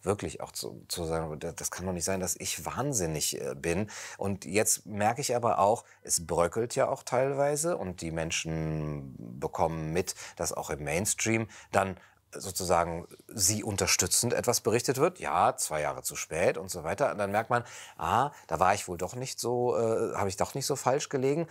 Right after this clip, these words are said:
Aber ich erreiche trotzdem niemanden so, dass es eine gesellschaftliche Änderung hervorbringen würde.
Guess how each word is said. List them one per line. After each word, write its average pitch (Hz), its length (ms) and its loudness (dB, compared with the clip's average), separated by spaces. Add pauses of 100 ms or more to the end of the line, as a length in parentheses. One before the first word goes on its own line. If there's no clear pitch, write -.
(200)
Aber 165 340 4
ich 127 120 -6
erreiche 110 400 -2
trotzdem 127 520 0
niemanden 135 460 0
so, 110 360 4
dass 131 280 2
es - 120 2
eine 107 240 2
gesellschaftliche 107 680 0
Änderung 120 400 2
hervorbringen 87 680 0
würde. 95 240 4